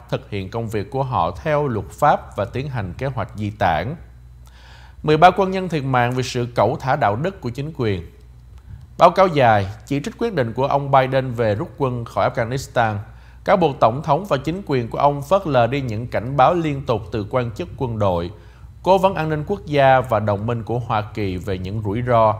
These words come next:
gắn liền với việc giảm lực lượng Hoa Kỳ xuống con số không, vì ông Biden ưu tiên chính trị và di sản cá nhân của ông hơn là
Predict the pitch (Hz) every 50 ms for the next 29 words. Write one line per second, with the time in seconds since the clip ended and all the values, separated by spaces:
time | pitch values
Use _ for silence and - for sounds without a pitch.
0 | - - - - - - 127 147 160 196 196 165 143 127 117 110 110 151 160 147
1 | 131 113 104 - - 101 101 104 107 101 92 92 - - - - - - - 123
2 | 123 - - 117 107 101 98 104 120 - 135 120 117 123 - 120 107 98 92 90
3 | - - 131 127 135 175 202 - - 135 117 113 110 104 - - 139 135 - -
4 | 131 120 113 107 104 107 - - - - - - - - - - 139 139 147 170
5 | 175 160 156 156 160 156 160 160 147 - 160 160 160 160 - 165 151 147 - 170
6 | 185 202 196 - 123 107 98 92 104 101 98 110 127 123 117 - 110 85 90 110
7 | 123 117 156 170 160 156 151 139 135 151 156 - 131 143 139 135 127 120 - -
8 | - - - - 143 139 131 123 113 101